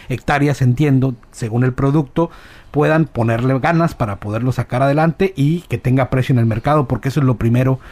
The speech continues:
en lo que truena la gente cuando, pues, cuando va, hace su producción y no alcanza el precio del mercado. Eso por un lado. Y por el otro lado, decir que hay que, yo nada más diría, ser muy claros en que, eh, hay muchos produc-,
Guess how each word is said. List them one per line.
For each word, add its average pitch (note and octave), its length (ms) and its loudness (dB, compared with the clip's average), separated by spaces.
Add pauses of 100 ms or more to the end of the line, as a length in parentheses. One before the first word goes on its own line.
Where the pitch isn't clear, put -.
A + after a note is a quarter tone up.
(180)
en G#2+ 120 -4
lo A2 140 -4
que G#2+ 100 -8
truena D3+ 400 0
la A#2 120 -2
gente B2+ 320 -2
cuando, G#2+ 380 -6 (420)
pues, A2 120 -8
cuando G#2 360 -4
va, C#3+ 340 0
hace C3+ 160 -4
su A#2 140 -8
producción C3+ 500 -2
y D#3 40 4
no C3 120 2
alcanza A#2+ 360 -2
el G#2+ 60 -4
precio A2+ 260 -4
del G#2 100 -4
mercado. G#2 380 -8
Eso A#2+ 160 -6
por A#2+ 140 -8
un A#2 120 -4
lado. - 180 -12 (540)
Y - 20 -12
por F3 160 0
el G#3+ 100 0
otro A3 220 0
lado, G3+ 300 2
decir D3 400 -2
que D#3+ 300 -4 (140)
hay A#2+ 140 -2
que, C3+ 320 -4 (300)
yo D#3+ 120 0
nada E3 140 2
más B2+ 200 2
diría, A#2 260 0
ser C3+ 200 -4
muy C3+ 160 2
claros A2+ 460 -4
en G#2+ 200 -6
que, G#2 300 -6 (440)
eh, A2+ 320 -4
hay D3+ 160 2
muchos D3 380 2
produc-, A#2 360 2